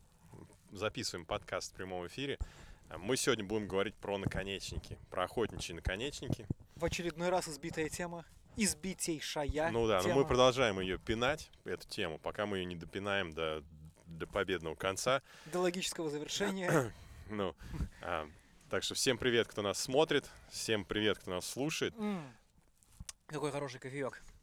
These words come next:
Speaker 1: Кофеёк отличный.
Speaker 2: Фух.
Speaker 1: <laughs> Вот, значит, Олег, а, сегодня вопрос к тебе. Начнём. И потом, ребят, если вы пишете, там, "Щас будете писать", я буду, Олег пока будет рассказывать,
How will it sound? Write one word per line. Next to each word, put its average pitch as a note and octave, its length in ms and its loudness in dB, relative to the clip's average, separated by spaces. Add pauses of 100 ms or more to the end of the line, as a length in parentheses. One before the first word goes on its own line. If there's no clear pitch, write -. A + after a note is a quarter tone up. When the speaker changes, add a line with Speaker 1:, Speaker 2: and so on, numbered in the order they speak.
(140)
Speaker 1:
Кофеёк G2 360 0
отличный. F2+ 520 -4 (600)
Speaker 2:
Фух. G3+ 280 6 (300)
Speaker 1:
<laughs> - 300 -8
Вот, C3+ 260 10 (260)
значит, B2 300 6
Олег, C#3 340 10 (380)
а, G2 240 0
сегодня E3 480 6
вопрос B2 380 6
к - 80 -8
тебе. A2 360 0 (160)
Начнём. G2+ 420 0 (560)
И D3 100 6
потом, D#3 240 8
ребят, C#3+ 300 8
если A#2 180 -2
вы B2 80 2
пишете, B2 400 -2
там, G2 260 0
"Щас G#2 180 0
будете G#2+ 240 -2
писать", F3+ 360 2
я A2 100 4
буду, A2 240 2
Олег A2+ 220 2
пока A2 200 0
будет G2+ 200 -2
рассказывать, D#3 580 2